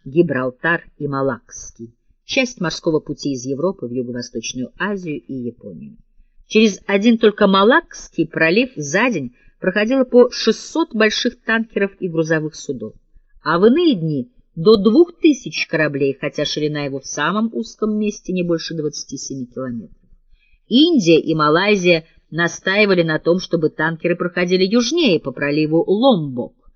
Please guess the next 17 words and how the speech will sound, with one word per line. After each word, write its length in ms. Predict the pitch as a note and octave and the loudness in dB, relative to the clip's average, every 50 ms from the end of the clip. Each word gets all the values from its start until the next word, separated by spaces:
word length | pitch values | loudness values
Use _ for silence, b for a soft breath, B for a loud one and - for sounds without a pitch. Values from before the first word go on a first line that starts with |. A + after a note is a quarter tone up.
| _ _ - _ _ | _ _ -20 _ _
но 120 | D3 D#3 D#3 | -4 0 0
их 240 | E3 E3+ E3 - | 0 0 0 -4
никто 340 | E3 D#3 - _ _ D#3+ D3 | -6 -8 -10 _ _ -2 -2
не 100 | B2+ B2+ | -2 -4
хотел 420 | B2 - B2 A#2+ - - B2 A2 G#2+ | -8 -10 -14 -16 -14 -12 -12 -12 -12
слышать. 720 | - - - G#2 F#2+ D#2 - - - - - - - _ _ _ _ | -14 -16 -14 -14 -12 -10 -10 -12 -12 -12 -16 -20 -20 _ _ _ _
Окольный 580 | - B2 B2 - - F#3 A3+ C4+ C4 A#3+ A#3+ | -10 -10 -6 -2 2 4 4 6 6 4 4
путь 220 | A#3+ - A3 G3+ - | 2 0 -4 -8 -8
снижал 500 | - - E3+ D3+ C#3+ B2 C#3 B2+ C3 B2+ | -10 -12 -10 -10 -8 -6 -6 -6 -6 -8
прибыль. 480 | - - C3 G#2+ F2 E2+ D#2 - - _ _ _ _ _ _ _ _ _ _ _ _ _ _ | -10 -10 -10 -10 -10 -10 -14 -18 -20 _ _ _ _ _ _ _ _ _ _ _ _ _ _
Кто-нибудь 440 | - D4+ D#4 A#3 F#3 D#3 D3 D3+ C#3 | 0 2 2 2 0 -2 -4 -6 -8
знает, 480 | D3 D#3 G3+ C#4+ F4+ G#4 G4 F#4+ - | -6 -4 -2 -2 0 -2 -2 -2 -2
из-за 280 | C#4+ C#4 A#3 G#3+ B3 B3 | -2 -2 0 0 0 0
чего 300 | - - B3 G#3+ F3+ D3+ | 0 0 2 2 2 2
они 200 | C#3 B2+ B2 A#2+ | 0 0 -4 -6
столкнулись? 840 | - - - B2 A#2 A2+ - A#2+ A#2+ A#2 D#2 D#2 - - - - _ _ _ _ _ _ | -8 -10 -10 -10 -10 -10 -10 -12 -12 -12 -12 -14 -16 -18 -20 -20 _ _ _ _ _ _
Нет. 300 | - D3+ E3+ G#3+ A#3 - | -6 -2 -2 -2 -2 -4